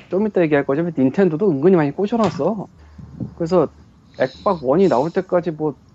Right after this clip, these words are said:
맞춰서 내줄 만한 인디가 거의 없어요. 왜냐면 그냥 소니 가면 되니까. 그냥 피씨 가면 되고. 아, 스팀 가고 험블 가면 되는데?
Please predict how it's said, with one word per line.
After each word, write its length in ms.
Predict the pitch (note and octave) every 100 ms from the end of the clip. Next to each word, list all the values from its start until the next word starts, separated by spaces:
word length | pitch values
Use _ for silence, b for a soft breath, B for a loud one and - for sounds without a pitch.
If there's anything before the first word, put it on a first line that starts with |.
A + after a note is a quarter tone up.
| - _
맞춰서 520 | B2 A#2 - G#3+ F#3+ D#3
내줄 300 | B2+ - F#3
만한 340 | G3 F#3 D#3+
인디가 380 | A#2+ C3 E3+ F#3
거의 220 | - G3
없어요. 680 | A#2+ - B2+ A#2+ D3+ G3 G#2+ - E3+
왜냐면 440 | E3+ A3 G#3 F3 -
그냥 200 | A#3+ B3+
소니 240 | D4+ D#4
가면 260 | C#4 G3+ G3+
되니까. 520 | C#3 B2+ - D3+ D#3 - _ _ -
그냥 200 | - F3+
피씨 240 | - B3 C4
가면 240 | G3 D#3+
되고. 420 | A2+ A2 - C3 - _ _ _ - B B B B B B
아, 260 | D3+ D3+ B2+ - - - - B B
스팀 280 | - - B3
가고 200 | A3 G3
험블 220 | G#3+ A#3+
가면 220 | A3+ G3
되는데? 320 | D#3+ B2+ C3